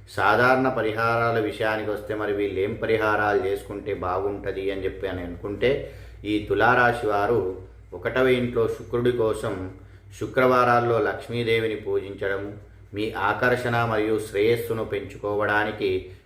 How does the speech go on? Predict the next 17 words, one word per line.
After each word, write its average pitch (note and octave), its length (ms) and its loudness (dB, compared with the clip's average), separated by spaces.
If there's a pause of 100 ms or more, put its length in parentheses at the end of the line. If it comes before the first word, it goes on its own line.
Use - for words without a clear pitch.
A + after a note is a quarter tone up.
(140)
తెలుపు A#2+ 460 4
లేత A2 380 4
రంగు A2+ 680 2
దుస్తువులను A#2 640 0
ధరించడం G2+ 540 0
మంచిది. F#2 440 -8 (800)
ఇక G#2 140 -2
రెండవ A#2 500 4
ఇంట్లో A#2+ 480 2
రవి B2 640 0 (180)
కుజ G#2 220 -4 (1400)
కలయిక B2 360 4
వల్ల A2 600 2 (320)
మంగళవారాల్లో A#2+ 1160 2 (240)
హనుమాన్ B2+ 520 0
చాలీసా A#2+ 540 2
చదవడము, G#2 580 -2